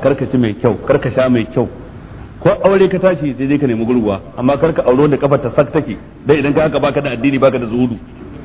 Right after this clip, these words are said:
Alamar zuhudu shine ka nemi wata makauniya, makauniya, ka nemi wata mai harare garke ko mai ido ɗaya ko gurguwa, to wannan alamar kai wali kenan, kana tsoron Allah.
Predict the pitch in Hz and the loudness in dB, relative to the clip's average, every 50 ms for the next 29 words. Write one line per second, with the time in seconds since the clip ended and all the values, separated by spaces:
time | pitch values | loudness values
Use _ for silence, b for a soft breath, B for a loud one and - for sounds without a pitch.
0 | - - - - - - 123 135 147 160 165 160 143 123 151 160 165 151 143 131 | -16 -16 -16 -8 -2 2 2 4 4 2 2 0 -2 0 0 0 0 0 -2 -2
1 | 143 156 151 127 - 131 123 131 147 156 151 175 156 - - - 165 170 156 156 | -4 -4 -4 -4 -4 -4 -4 -4 -4 -4 -4 -4 -4 -4 -2 0 0 2 2 2
2 | 151 143 123 - 160 165 156 151 151 156 - - - B B B B B B - | 0 0 0 0 0 0 0 0 -2 -4 -6 -12 -16 B B B B B B -2
3 | - 120 127 139 151 165 165 170 185 175 160 139 135 135 127 127 123 110 147 170 | 0 2 4 4 4 2 2 2 0 0 0 0 2 2 0 0 0 0 -2 -2
4 | 170 - 147 127 - 165 170 160 151 139 - 160 156 147 139 - 156 156 151 - | -2 -2 -4 -4 -2 -2 0 0 0 0 0 2 2 2 2 0 -2 0 2 2
5 | 160 151 143 170 165 143 131 123 113 - 135 113 - - - - - - 139 165 | 2 2 2 -2 -2 0 2 0 0 0 -2 -6 -6 -8 -14 -8 -4 0 0 2
6 | 185 165 131 139 160 175 175 156 139 - 170 170 165 156 147 156 170 151 - 135 | 2 0 0 0 0 0 2 0 2 2 4 4 4 4 2 2 2 2 0 -2
7 | 123 131 123 160 156 147 - 127 117 120 120 120 120 113 104 | -4 0 2 2 2 2 0 -4 -4 -2 0 0 0 0 -2